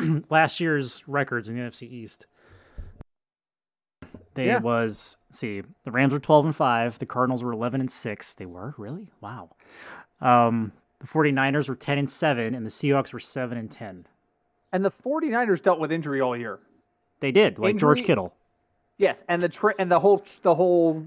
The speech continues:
Speaker 1: "Will Jimmy Garoppolo be the starter?" drama, that has an effect. That, that has an effect. Their passing game last year, Deebo Samuel and Brandon Ayuk are, are, are household names now, and they were not a year ago. They were to fantasy people,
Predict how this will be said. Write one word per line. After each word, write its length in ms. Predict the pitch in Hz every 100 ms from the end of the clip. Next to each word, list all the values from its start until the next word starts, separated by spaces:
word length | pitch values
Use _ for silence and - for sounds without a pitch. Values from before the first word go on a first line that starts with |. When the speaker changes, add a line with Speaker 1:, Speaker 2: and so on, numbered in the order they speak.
| 160
Speaker 1:
"Will 140 | 170
Jimmy 260 | 151 196 170
Garoppolo 560 | 165 160 175 175 165
be 120 | 160 156
the 120 | 135
starter?" 560 | - - 226 208 208
drama, 680 | 190 165 190 190 180 180 175 - - _ _
that 260 | 196 269 -
has 340 | - 202 185
an 80 | 160
effect. 440 | 131 - 143 - _ _ _ _ _ _ -
That, 300 | 190 240 - _
that 160 | 208 226
has 240 | 175 202
an 80 | 180
effect. 340 | 151 202 151 _ _
Their 140 | - 294
passing 500 | - - 226 240 170
game 200 | 151 143
last 320 | 127 123 -
year, 280 | 127 117 107 _ _ _ _ -
Deebo 320 | 262 330 196
Samuel 420 | - 220 202 151
and 60 | 131
Brandon 280 | 165 175 147
Ayuk 380 | 147 165 123
are, 160 | 127 123
are, 200 | 123 120 - -
are 80 | 156
household 460 | - 202 196 175 139
names 320 | 165 170 131
now, 220 | 120 113
and 100 | 127
they 80 | 254
were 160 | 226 175
not 400 | 139 156 135 -
a 80 | 151
year 240 | 143 156
ago. 200 | 139 120
They 120 | 123 170
were 120 | 196
to 100 | 175
fantasy 520 | - 147 190 233 -
people, 460 | 131 123 120 139